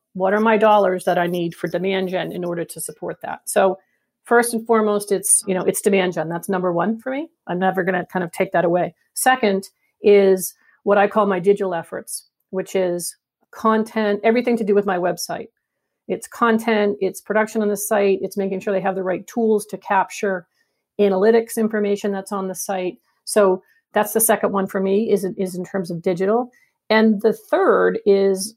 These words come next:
our efforts with our partner community. So our partners are really an important part of our business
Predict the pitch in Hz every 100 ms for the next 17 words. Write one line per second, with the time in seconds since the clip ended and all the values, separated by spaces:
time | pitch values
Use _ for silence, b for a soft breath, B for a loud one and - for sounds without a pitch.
0 | _ 196 202 - 214 208 220 - 196 190
1 | 180 180 - - 202 196 180 - 190 190
2 | 180 170 170 185 - 202 208 226 226 -
3 | 220 226 214 196 190 180 202 208 196 175
4 | - 190 196 196 190 185 180 170 175 180
5 | 220 233 -